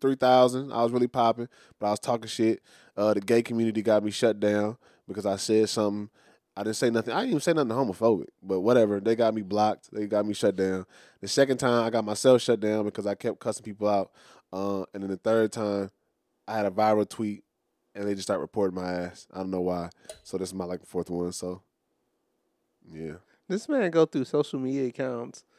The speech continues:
Speaker 1: I done had about four Twitters. I done had about this is my third or fourth Instagram.
Speaker 2: Like napkins.
Speaker 1: Yeah, I just
Speaker 2: Like napkins at a barbecue.
Speaker 1: Throw it away. <laughs>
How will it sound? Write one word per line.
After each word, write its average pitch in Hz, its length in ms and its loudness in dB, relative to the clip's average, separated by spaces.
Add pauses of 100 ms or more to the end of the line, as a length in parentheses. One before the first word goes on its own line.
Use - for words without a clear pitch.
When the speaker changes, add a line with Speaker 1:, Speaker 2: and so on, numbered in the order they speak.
(160)
Speaker 1:
I 117 80 -6
done 117 100 2
had 110 100 6
about 98 200 2
four 147 280 6 (100)
Twitters. 139 480 6
I 123 100 6
done 120 80 4
had 117 120 6
about 104 280 2 (200)
this 151 120 -10
is 151 40 -12
my 120 140 2 (120)
third 151 280 6
or 151 60 6
fourth 147 360 2
Instagram. 113 720 0 (240)
Speaker 2:
Like 131 240 -8
napkins. 123 640 -6 (340)
Speaker 1:
Yeah, 110 400 2
I 120 40 2
just 101 200 -8 (200)
Speaker 2:
Like 160 220 0
napkins 160 440 2
at 139 120 4
a 127 40 0
barbecue. 123 520 0 (2500)
Speaker 1:
Throw 110 120 4
it 110 60 6
away. 139 180 10 (800)
<laughs> 214 600 2